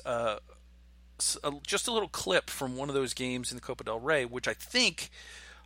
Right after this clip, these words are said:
is the type of play that made him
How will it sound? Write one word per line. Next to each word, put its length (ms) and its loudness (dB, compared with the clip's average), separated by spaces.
is 160 4
the 100 -2
type 300 8
of 100 -2
play 260 6
that 340 4
made 440 0
him 640 0